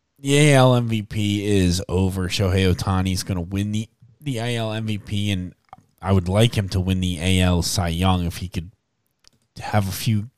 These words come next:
last good starts. I'd love for him to win both. Uh, that's just me, though. But the N L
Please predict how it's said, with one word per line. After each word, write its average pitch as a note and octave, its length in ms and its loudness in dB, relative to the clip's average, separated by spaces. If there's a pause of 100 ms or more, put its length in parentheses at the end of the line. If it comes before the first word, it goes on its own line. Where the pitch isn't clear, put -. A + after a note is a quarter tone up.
(260)
last G2 380 -2
good F2 180 -2
starts. F#2+ 440 4
I'd F2 160 -2
love A2 260 4
for G#2 100 -4
him G2 180 0
to F#2 80 0
win F2 220 0
both. E2 460 -10 (1200)
Uh, D#2+ 280 -8
that's F2 160 -4
just F2+ 220 -6
me, E2+ 160 -4
though. F2 240 -12 (1600)
But A2 180 -2
the G2 160 -4 (120)
N B2+ 280 2
L F#2+ 540 -4